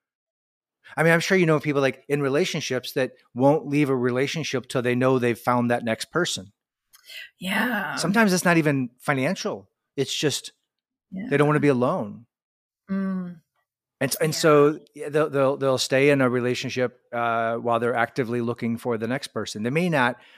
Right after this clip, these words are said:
Speaker 1: full out have an affair, but they at
Speaker 2: Mm.
Speaker 1: least emotionally wanna feel like, "This is, this is the person I might date if I were to be free."
Speaker 2: Yeah.
Speaker 1: And, and so I, I,
Speaker 2: <laughs>
Speaker 1: I, but I, and so then they've kind of quietly quit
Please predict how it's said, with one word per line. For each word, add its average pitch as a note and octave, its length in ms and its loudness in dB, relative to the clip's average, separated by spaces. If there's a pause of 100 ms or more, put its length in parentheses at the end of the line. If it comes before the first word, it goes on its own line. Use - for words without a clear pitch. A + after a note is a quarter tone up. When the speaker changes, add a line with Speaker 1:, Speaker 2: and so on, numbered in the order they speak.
(220)
Speaker 1:
full C3 320 2
out A2 260 0 (560)
have A2 240 -8
an G#2 100 -8
affair, A2 680 0 (440)
but - 120 0
they D3 100 10
at C#3+ 140 8
Speaker 2:
Mm. - 20 2
Speaker 1:
least D3 220 2
emotionally C#3+ 580 2
wanna A#2+ 220 -2
feel A#2+ 180 -4
like, A2 220 -4
"This B2+ 180 -4
is, A2+ 300 -6 (240)
this - 180 -4
is A2 80 -8
the A2 80 -6
person A#2 400 -2
I C3+ 160 -2
might C3+ 400 0
date G2+ 260 0
if G#2 140 -2
I B2 100 6
were E3 280 6
to - 120 0
be A2 160 0
free." A2 460 -2
Speaker 2:
Yeah. G#2+ 60 0
Speaker 1:
And, G#2+ 240 -6 (680)
and D#3 140 -6
so F3 180 4
I, C4 120 2
I, - 200 -2
Speaker 2:
<laughs> - 60 -8
Speaker 1:
I, E3+ 160 0 (260)
but F#3 200 2
I, E3 60 0 (120)
and D#3+ 180 -4
so E3+ 140 2
then E3 160 2
they've D#3 180 2
kind D3+ 180 -2
of C#3 220 -2 (240)
quietly D3 420 2
quit C#3 300 -2